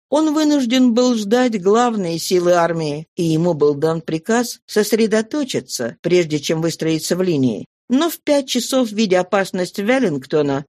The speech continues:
Блюхер приказал Бюлову наступать и произнёс знаменитые слова:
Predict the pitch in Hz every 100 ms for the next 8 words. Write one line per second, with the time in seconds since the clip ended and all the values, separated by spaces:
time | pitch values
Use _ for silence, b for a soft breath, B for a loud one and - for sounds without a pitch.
0 | - 220 285 339 302 262 208 208 208 208
1 | 226 214 185 247 277 277 262 262 226 196
2 | - 190 175 233 262 262 - 214 185 160
3 | 180 233 269 - - 156 170 170 190 196
4 | 214 208 240 240 196 123 131